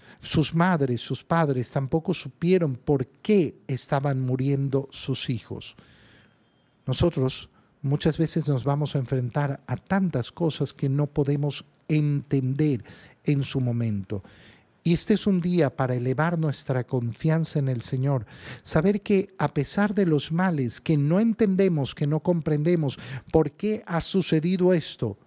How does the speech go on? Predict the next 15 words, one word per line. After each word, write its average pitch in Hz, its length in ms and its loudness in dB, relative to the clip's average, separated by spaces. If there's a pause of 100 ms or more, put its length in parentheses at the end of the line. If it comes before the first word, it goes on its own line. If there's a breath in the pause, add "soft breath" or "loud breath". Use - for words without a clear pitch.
(420 soft breath)
ya 160 300 2
llegará 156 420 0
el 143 160 -2
día 117 400 -2 (640)
en 147 180 2
que 143 120 0
todo 190 400 0
sea 170 320 0
luz. 117 420 -6 (440 soft breath)
Recuerda 165 360 0
la 151 140 -2
primera 147 320 -2
lectura. 139 480 -2 (600)
Dios 147 340 2
es - 200 -4